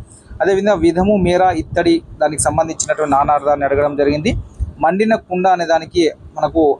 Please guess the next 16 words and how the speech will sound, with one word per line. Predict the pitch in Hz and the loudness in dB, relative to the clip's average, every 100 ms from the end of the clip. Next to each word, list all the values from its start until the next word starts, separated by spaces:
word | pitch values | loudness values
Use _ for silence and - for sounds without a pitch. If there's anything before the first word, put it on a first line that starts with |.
| 147 | -2
అర్థం | 143 165 | 0 2
అడగడం | 151 151 147 | 2 2 0
జరిగింది, | 143 139 147 185 - | 0 -2 -4 -8 -6
అంటే | - 147 | -2 2
అన-, | 135 147 139 - | 2 0 -6 -6
అనగా | 147 151 | -2 0
అనేది | 160 143 139 139 139 | 0 0 -2 -4 -2
ఏమి | 143 143 | -2 0
అని. | 139 175 - - - - - | 0 0 -4 -8 -20 -10 -2
అదేవిధంగా | 196 196 202 214 | 2 2 2 0
గౌతమ | 156 185 190 214 | 0 -2 0 0
బుద్ధుడు | 185 175 196 | 2 2 2
మొదటి | 160 151 180 220 | 2 0 -2 -2
ప్రసంగం | 220 190 - 185 196 175 - - | -2 -2 0 0 0 -2 -10 -6
ఎక్కడ | 170 - 185 156 | -6 -2 -2 0
చేశాడు? | 160 - 143 170 | -2 2 2 0